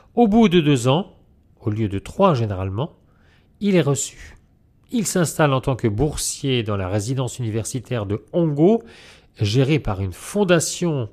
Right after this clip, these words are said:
dirigée par le clan de Matsuyama. C'est à cette époque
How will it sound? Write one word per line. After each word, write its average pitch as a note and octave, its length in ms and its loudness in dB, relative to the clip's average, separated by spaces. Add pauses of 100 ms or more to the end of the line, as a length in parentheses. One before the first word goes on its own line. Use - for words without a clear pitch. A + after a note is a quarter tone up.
dirigée D#3+ 520 2
par B2 200 0
le A2 100 0
clan E3+ 280 -2
de D3+ 180 0
Matsuyama. B2+ 1000 -2 (480)
C'est - 380 -6
à C3 80 -4
cette F#3 320 -2
époque - 480 -6